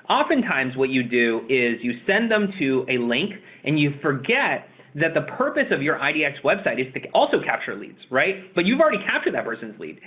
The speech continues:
And so when this consumer is on this website and they click on a listing, boom, pop-up appears right here asking them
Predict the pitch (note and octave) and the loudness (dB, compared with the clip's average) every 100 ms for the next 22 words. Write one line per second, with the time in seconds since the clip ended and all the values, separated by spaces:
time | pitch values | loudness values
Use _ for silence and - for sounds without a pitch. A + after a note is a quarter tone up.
0 | - E3+ E3+ F#3+ F#3 - E3 F#3 A#3+ - | -4 -4 0 2 2 2 -2 2 2 0
1 | F3+ C#4+ B3+ - F#3 F#3+ D3 G#3+ D4+ - | -2 0 0 0 0 0 0 0 0 0
2 | C3+ C3+ - - - _ - E3 - - | 2 0 -4 -20 -20 _ -2 0 0 0
3 | B3 F#3 D3 A#3+ - D3+ C3+ C3 C3 - | 0 0 2 0 0 -2 0 0 -4 -18
4 | - _ _ A#3+ F3 G2+ - _ _ _ | -20 _ _ 4 4 -2 -12 _ _ _
5 | _ - A3 A3+ F#3+ C3+ - A3 - - | _ 0 2 2 0 -2 0 -2 -4 -16
6 | - _ D3 E3 B3+ G3+ A2+ - - D#3+ | -20 _ -2 0 0 0 0 -8 -2 -2
7 | F#3 G3 F#3 F3+ | 0 0 2 2